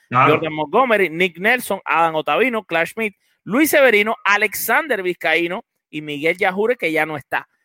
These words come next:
Speaker 2: Estos son los lanzadores en el roster de cuarenta de los Yankees. Receptores, Kylie Ashoka y Gary Sánchez son los dos que están protegidos ahí en el roster de cuarenta. Infielder Miguel
Speaker 1: Ahí.
Speaker 2: Andújar, Thairo Estrada, Mike Ford, Oswald Peraza, excelente campo corto, Gleyber Torres,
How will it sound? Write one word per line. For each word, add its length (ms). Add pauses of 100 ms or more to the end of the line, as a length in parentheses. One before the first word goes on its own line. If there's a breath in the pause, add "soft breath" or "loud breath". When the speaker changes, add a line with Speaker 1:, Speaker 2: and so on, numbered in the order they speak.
(120)
Speaker 2:
Estos 240
son 280
los 260
lanzadores 540
en 100
el 60
roster 280
de 120
cuarenta 380
de 60
los 120
Yankees. 380 (220 soft breath)
Receptores, 840 (360)
Kylie 380
Ashoka 440
y 60
Gary 220
Sánchez 360
son 140
los 80
dos 100
que 100
están 200
protegidos 460
ahí 80
en 80
el 40
roster 240
de 120
cuarenta. 440 (220 soft breath)
Infielder 540
Miguel 240
Speaker 1:
Ahí. 60
Speaker 2:
Andújar, 380 (160)
Thairo 300
Estrada, 400
Mike 260
Ford, 300
Oswald 400
Peraza, 480 (180 soft breath)
excelente 480
campo 320
corto, 380 (240)
Gleyber 460
Torres, 440